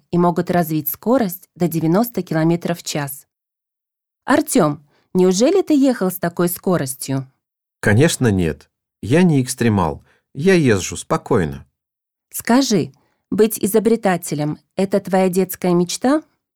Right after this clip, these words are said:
Speaker 2: Думаю, что мечта у меня была, как у всех мальчишек во дворе, стать космонавтом. А желание создавать что-то новое и полезное пришло ко мне уже в зрелом возрасте.
Speaker 1: И долго ты работал над своим изобретением?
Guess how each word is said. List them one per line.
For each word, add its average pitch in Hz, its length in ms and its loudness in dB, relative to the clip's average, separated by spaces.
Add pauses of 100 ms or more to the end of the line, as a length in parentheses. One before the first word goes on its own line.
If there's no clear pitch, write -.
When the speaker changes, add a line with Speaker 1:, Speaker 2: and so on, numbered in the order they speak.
(220)
Speaker 2:
Думаю, 143 540 4
что - 220 -4
мечта 123 360 0
у 147 60 2
меня 120 320 2
была, 107 480 0
как 127 200 -4
у 123 40 0
всех 127 340 -2
мальчишек 110 540 -2
во 90 80 -2
дворе, 82 420 -4 (160)
стать - 320 -2
космонавтом. 90 720 -2 (540)
А 104 80 0
желание 131 420 2
создавать 117 520 -2
что-то 104 320 -4
новое 104 460 0
и 90 80 -2
полезное 113 680 -2 (300)
пришло 165 340 0
ко 120 160 -2
мне 90 320 -2
уже 110 220 0
в 131 60 0
зрелом 113 380 2
возрасте. - 540 -8 (640)
Speaker 1:
И 202 120 2
долго 302 340 2
ты 196 140 -2
работал 190 420 -2
над 165 220 -2
своим 180 400 0
изобретением? 156 1000 -2